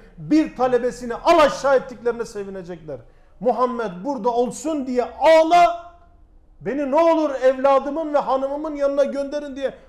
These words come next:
feryat et, seni," diyor, "serbest bırakacağız." Kim yapmak istemez? Allah ruhsat vermiş. Doğru mu üstadım? Allah ruhsat vermiş. Vallahi de,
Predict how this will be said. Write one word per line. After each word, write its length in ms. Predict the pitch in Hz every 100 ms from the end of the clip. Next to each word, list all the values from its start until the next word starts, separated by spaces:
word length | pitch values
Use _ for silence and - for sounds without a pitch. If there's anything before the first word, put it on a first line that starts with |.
| _
feryat 540 | - 269 302 339 339
et, 180 | 359 -
seni," 220 | 262 247
diyor, 120 | 226
"serbest 420 | - 196 175 -
bırakacağız." 420 | 143 123 123 117 - - -
Kim 200 | 302 302
yapmak 340 | 262 226 196
istemez? 540 | 156 - 151 120 - - _ - _ -
Allah 480 | 233 262 262 285 240
ruhsat 500 | 262 - 285 277 262
vermiş. 580 | 240 190 135 - - _ _ _ _ _ _ _ _ _ _ _ _ _ _ _
Doğru 240 | 165 233 285
mu 240 | 240 214 175
üstadım? 440 | - 233 226 175 - - _ -
Allah 400 | 240 247 277 233
ruhsat 460 | 247 - 269 269
vermiş. 420 | 254 233 196 - _ _ _ _
Vallahi 680 | 190 262 254 254 294 254 294
de, 200 | 269 196